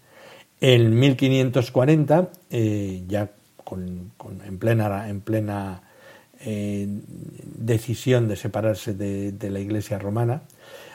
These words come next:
abolió a los hospitalarios y confiscó sus, sus propiedades.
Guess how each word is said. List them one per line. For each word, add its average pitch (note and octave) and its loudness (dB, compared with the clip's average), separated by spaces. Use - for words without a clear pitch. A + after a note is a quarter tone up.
abolió A#2+ 8
a C#3+ 12
los D3 4
hospitalarios C#3 4
y C3 -4
confiscó A2 0
sus, G2+ -4
sus A2 -2
propiedades. F#2+ -4